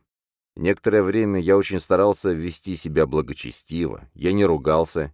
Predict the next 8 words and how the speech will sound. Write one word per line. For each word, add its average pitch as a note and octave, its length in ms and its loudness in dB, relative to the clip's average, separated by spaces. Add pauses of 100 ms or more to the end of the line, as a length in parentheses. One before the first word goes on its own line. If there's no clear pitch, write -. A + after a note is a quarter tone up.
не F2 140 -2
употреблял F#2 580 2
алкоголь F2 480 2
и - 20 0
наркотики, D#2 760 -2 (140)
воздерживался D#2 960 0
от E2+ 120 -4
секса. - 500 -14